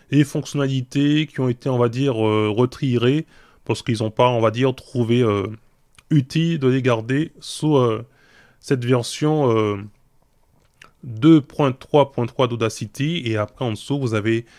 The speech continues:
toute la liste des bugs qui ont été corrigés.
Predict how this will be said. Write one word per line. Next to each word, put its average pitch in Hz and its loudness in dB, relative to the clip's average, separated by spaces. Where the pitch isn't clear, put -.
toute 202 -4
la 135 4
liste 147 -4
des 113 0
bugs 123 -2
qui - -4
ont 120 0
été 127 -4
corrigés. 123 -2